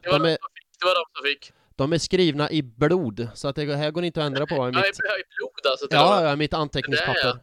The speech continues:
Speaker 1: ja.
Speaker 2: Japp, japp, japp. Det är därför jag
Speaker 1: Ja,
Speaker 2: alltid
Speaker 1: där
Speaker 2: börjar bli lite,
Speaker 1: snackar du.
Speaker 2: lite svimfärdig och så här darrig på slutet av alla inspelningar, för jag, jag, vad heter det?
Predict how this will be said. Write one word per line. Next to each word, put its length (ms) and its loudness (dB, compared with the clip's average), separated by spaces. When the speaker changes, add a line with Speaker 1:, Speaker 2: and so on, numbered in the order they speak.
Speaker 1:
ja. 140 -4
Speaker 2:
Japp, 180 -6
japp, 200 -6
japp. 220 -6
Det 80 -12
är 20 -6
därför 260 0
jag 100 6
Speaker 1:
Ja, 40 8
Speaker 2:
alltid 260 6
Speaker 1:
där 80 6
Speaker 2:
börjar 140 6
bli 120 -2
lite, 120 -2
Speaker 1:
snackar 140 -4
du. 60 2
Speaker 2:
lite 160 -6
svimfärdig 760 -2
och 80 -2
så 80 -4
här 300 -2
darrig 460 -4
på 80 -4
slutet 260 -2
av 100 -2
alla 140 -2
inspelningar, 480 -6
för 120 -10
jag, 300 -2
jag, 380 -6
vad 80 -6
heter 180 -8
det? 100 -4